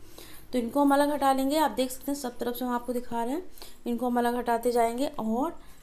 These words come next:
सर्व करेंगे। तो ये देखिए, इस तरह से हमारे सारे बन करके तैयार हो गए हैं मूंग दाल के यम्मी टेस्टी, आप ब्रेड पकौड़े जैसे होते हैं वही समझ लीजिए। तो कितने अच्छे यम्मी टेस्टी सैंडविच हैं।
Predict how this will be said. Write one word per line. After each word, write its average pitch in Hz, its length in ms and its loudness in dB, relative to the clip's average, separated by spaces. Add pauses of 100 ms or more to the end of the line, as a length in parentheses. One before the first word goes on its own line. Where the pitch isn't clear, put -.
(160)
सर्व 202 320 4
करेंगे। 165 420 -4 (580)
तो 214 60 0
ये 214 260 4
देखिए, 240 360 4
इस 277 200 0
तरह 254 160 0
से 262 140 -2
हमारे 220 260 -4
सारे 226 360 -2
बन 233 240 -4
करके 226 260 -6
तैयार 220 420 0
हो 233 140 0
गए 220 140 -2
हैं 277 220 -2 (560)
मूंग 294 340 4
दाल 240 320 4
के 277 160 0 (120)
यम्मी 254 420 2 (100)
टेस्टी, 226 500 0 (800)
आप 214 300 -4 (140)
ब्रेड 208 460 0
पकौड़े 254 360 4
जैसे 285 240 4
होते 277 220 4
हैं 320 80 4
वही 240 340 0
समझ 247 340 -2
लीजिए। 247 340 -2 (500)
तो 226 140 4
कितने 277 400 -2 (100)
अच्छे 294 260 0 (100)
यम्मी 240 340 2
टेस्टी 254 420 0
सैंडविच 240 560 -2
हैं। 339 140 0